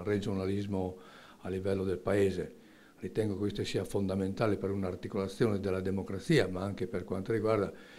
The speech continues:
quelle che sono le iniziative, quindi un rapporto, direi, molto più diretto col territorio. Bene quello che è stato fatto oggi a Cagliari, quindi si riparte un ragionamento anche dopo quello che è stato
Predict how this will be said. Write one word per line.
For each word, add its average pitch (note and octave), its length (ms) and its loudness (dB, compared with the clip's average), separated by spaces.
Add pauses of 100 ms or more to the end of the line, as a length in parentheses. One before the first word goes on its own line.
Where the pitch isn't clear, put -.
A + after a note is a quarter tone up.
(200)
quelle G2+ 220 -6
che F2 40 -6
sono G2+ 220 0
le G2 80 0
iniziative, G2+ 540 2
quindi F#2 200 -2
un F2+ 200 -4
rapporto, F#2 960 2
direi, F#2 240 0
molto F#2 400 -2
più - 160 -10
diretto F#2+ 400 0
col F2+ 120 0
territorio. F2 600 -2 (840)
Bene G2+ 340 4
quello G2+ 160 2
che F#2+ 300 4
è F2+ 60 2
stato F#2+ 240 -4
fatto F#2+ 340 -2
oggi F#2 540 0
a F2 140 -2
Cagliari, A2+ 680 4
quindi F#2+ 420 -2 (260)
si - 140 -8
riparte G2+ 400 0
un F#2+ 100 0
ragionamento G#2+ 680 0
anche F#2 240 -4
dopo F#2 320 2
quello F#2 160 -2
che F2+ 100 -2
è F2 40 -2
stato F2 760 0